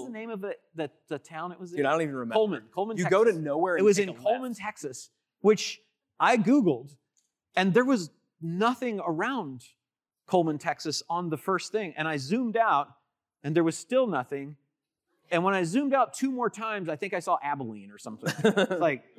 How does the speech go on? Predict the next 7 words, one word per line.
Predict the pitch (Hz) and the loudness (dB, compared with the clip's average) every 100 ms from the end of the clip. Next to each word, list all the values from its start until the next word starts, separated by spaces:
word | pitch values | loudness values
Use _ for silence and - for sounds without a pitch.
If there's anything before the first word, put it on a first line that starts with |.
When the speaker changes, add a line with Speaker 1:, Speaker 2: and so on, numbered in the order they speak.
| 294 160 - | -20 -8 0
Speaker 1:
"Daggone." | 240 269 160 226 247 123 156 - - _ | 4 4 2 2 0 -2 -10 -14 -20 _
And | 165 175 | 0 2
we, | 233 240 214 | 4 2 0
it | 190 | 0
was, | 185 | 2
Speaker 2:
Daggone. | 202 269 320 294 143 - | 4 6 4 4 -2 -6
Speaker 1:
<laughs> | 151 | -2